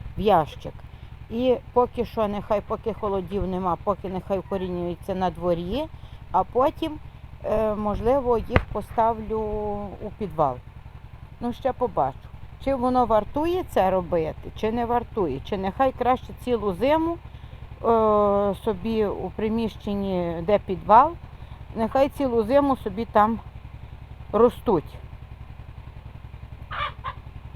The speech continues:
Чи краще пересадити? Ну, ось така справа, таке запитання до вас. Підкажіть мені. Ну що, друзі, збираємося в город. Але ще у чоловіка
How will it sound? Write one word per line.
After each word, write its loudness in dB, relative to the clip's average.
Чи 0
краще 2
пересадити? 2
Ну, 4
ось 0
така 2
справа, 6
таке 2
запитання 0
до -4
вас. -2
Підкажіть -2
мені. -4
Ну 12
що, 12
друзі, 12
збираємося 12
в 10
город. 12
Але 12
ще 12
у 12
чоловіка 12